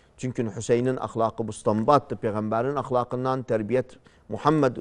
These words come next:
ve Ali Muhammed'in terbiyetindendi. O, o tahir yerden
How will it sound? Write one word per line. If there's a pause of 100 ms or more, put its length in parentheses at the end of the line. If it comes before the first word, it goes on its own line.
(120)
ve
Ali
Muhammed'in
terbiyetindendi. (540)
O, (380)
o (140)
tahir
yerden